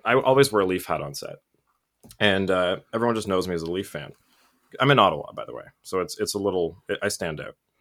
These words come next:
So today I had a background actor ask me, um, <clears throat> "Hey, are you, are you, like, a Leafs fan, or is that just a hat?" And I was like, "Oh, no, I'm very much a Leafs fan, and I actually have a podcast." And he goes, "Shut up, I do too." Like, "Wait, what?"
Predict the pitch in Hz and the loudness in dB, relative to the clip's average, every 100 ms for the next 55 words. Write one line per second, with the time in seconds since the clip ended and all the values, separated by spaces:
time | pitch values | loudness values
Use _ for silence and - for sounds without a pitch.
0 | _ _ - _ _ _ _ - 117 127 | _ _ -20 _ _ _ _ -4 2 4
1 | 135 143 113 101 110 123 107 87 82 90 | 6 4 4 4 4 0 2 0 -2 -2
2 | 85 82 _ - 95 - 98 87 87 82 | -2 -4 _ -4 -2 -2 -4 -4 -4 -2
3 | 82 82 78 _ _ - 104 95 98 - | -4 -6 -10 _ _ -4 -4 -6 -8 2
4 | 147 110 110 143 160 143 - _ 113 117 | 4 4 2 0 0 -2 -10 _ 0 0
5 | 113 110 92 104 95 92 98 113 - 143 | 0 -2 -6 0 0 0 0 0 0 0
6 | 143 107 95 90 87 82 85 82 71 _ | 2 2 0 -4 -6 -6 -4 -4 -6 _
7 | - 95 87 90 87 _ _ 120 87 82 | -8 -6 -4 -4 -4 _ _ 4 4 0
8 | 92 80 85 87 90 101 98 98 90 - | -2 -2 -2 -4 -2 0 2 2 0 -2
9 | 87 87 - 80 78 - - 85 87 - | -2 -2 -4 -6 -6 -8 -8 -6 -4 -4
10 | 90 - 104 127 - - - 92 95 90 | -6 -2 -2 -2 -4 -8 -8 -4 -4 -4
11 | - _ _ _ - _ - _ - 151 | -10 _ _ _ -20 _ -20 _ -4 2
12 | 147 90 98 110 117 120 - - _ _ | 4 4 2 0 0 -4 -4 -12 _ _
13 | _ _ - - 82 85 104 147 | _ _ -14 -6 -6 2 2 2